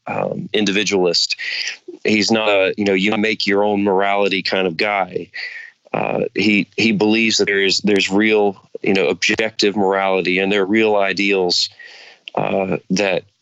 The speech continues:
you know, that you ought to aspire towards as, as an American and, and, and as a person. Um, and that's what he stands for.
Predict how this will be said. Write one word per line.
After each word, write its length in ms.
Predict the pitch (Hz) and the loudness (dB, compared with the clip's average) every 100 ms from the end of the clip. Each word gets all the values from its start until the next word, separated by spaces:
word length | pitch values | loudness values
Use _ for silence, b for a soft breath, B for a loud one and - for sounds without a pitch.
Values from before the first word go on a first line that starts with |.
| _ _ - | _ _ -6
you 320 | - - 107 101 | -4 0 2 2
know, 160 | 101 | 2
that 220 | 78 107 | 2 0
you 180 | 101 98 | 2 2
ought 320 | 107 110 104 | 2 0 -2
to 140 | - 98 | 0 0
aspire 580 | - - 101 101 98 90 | 0 -2 -2 0 -2 -2
towards 680 | - 95 92 90 - - - b - | -4 0 0 -2 -4 -4 -8 b -6
as, 180 | 101 98 | -2 0
as 360 | - 101 95 - | 0 0 -2 0
an 80 | |
American 580 | 101 98 104 104 101 95 | 0 0 0 0 -2 0
and, 260 | 95 98 - | 0 0 -2
and, 260 | 104 98 - | -2 -2 -2
and 100 | 104 | -2
as 140 | 104 | -2
a 60 | 98 | -4
person. 600 | - 120 - - 87 90 B B B B B - - - - - | 0 0 2 0 -2 -6 B B B B B -20 -20 -20 -20 -8
Um, 580 | - 101 95 92 90 - - | -4 0 0 0 -2 -4 -2
and 140 | 104 | 0
that's 200 | 117 - | 0 0
what 120 | 135 | 0
he 60 | 101 | 2
stands 380 | - 107 107 - | 0 0 0 0
for. 320 | 90 85 | 0 0